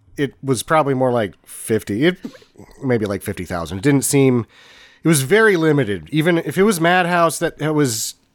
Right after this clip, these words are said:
very limited. So they were talking more like fifty thousand, which is a five million dollar budget. I, I guess that actors are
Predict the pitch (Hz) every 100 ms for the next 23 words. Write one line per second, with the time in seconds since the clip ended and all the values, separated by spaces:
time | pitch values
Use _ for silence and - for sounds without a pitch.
0 | _ 123 185 185 165 151 131 117 95 76
1 | - 110 104 107 104 92 82 _ _ 127
2 | 110 113 104 104 98 87 - 101 90 82
3 | 90 82 - 208 220 160 147 - 139 254
4 | 294 220 214 143 147 120 95 143 135 101
5 | 92 101 - - 117 147 139 - - 101
6 | - - 107 104 95 82 87 80